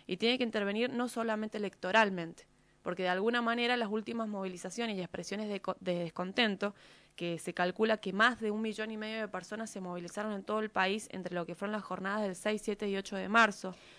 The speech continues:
un veinticuatro de marzo histórico, nos-, y, eh, bueno, ni hablar de la movilización de las mujeres, un paro nacional del seis de abril,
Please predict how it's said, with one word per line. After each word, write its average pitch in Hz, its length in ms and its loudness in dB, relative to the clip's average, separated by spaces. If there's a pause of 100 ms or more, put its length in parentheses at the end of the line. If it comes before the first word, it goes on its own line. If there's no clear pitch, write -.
(160)
un 208 100 0
veinticuatro 214 480 6
de 220 60 4
marzo 214 300 4
histórico, 214 580 4 (340)
nos-, 196 200 -4
y, 196 140 4
eh, 180 120 4
bueno, 196 320 6 (140)
ni 175 120 -2
hablar 185 260 6
de 226 80 4
la 208 60 6
movilización 180 600 0
de 202 80 0
las 180 100 0
mujeres, 226 600 2
un 214 160 -2
paro 233 340 4
nacional 190 380 -4
del 196 140 -4
seis 208 200 -4
de 226 60 -2
abril, 214 320 2